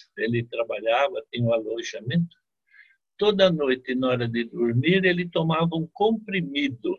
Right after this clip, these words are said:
senão ele não dormia. Era um hábito que ele tinha. E vocês sabem que uma noite ele chegou, tava tudo apagado, que ele tava atrasado, e para não acordar os outros acendendo a luz,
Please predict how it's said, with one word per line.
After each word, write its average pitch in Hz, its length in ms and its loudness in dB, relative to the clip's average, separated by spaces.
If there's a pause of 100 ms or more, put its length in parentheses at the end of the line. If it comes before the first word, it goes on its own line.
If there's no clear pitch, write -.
senão 185 380 2
ele 196 160 2
não 208 240 2
dormia. 113 640 0 (460)
Era 190 160 2
um 202 140 2
hábito 160 360 0 (120)
que 117 80 -6
ele 110 200 -6 (140)
tinha. 107 260 -16 (760)
E 127 80 4
vocês 131 440 0
sabem 139 400 0
que - 120 -14
uma 127 200 -2
noite 120 380 0
ele 110 220 -6
chegou, 143 640 -4
tava 123 440 -6
tudo 135 220 -6
apagado, 123 640 -2
que - 60 -4
ele 107 180 -6
tava 110 300 -4
atrasado, 110 720 -4
e - 80 -10
para 139 220 -4
não 190 180 4
acordar 139 540 0
os - 220 -2
outros 120 400 -2
acendendo - 680 -6
a 107 60 -10
luz, 165 420 -2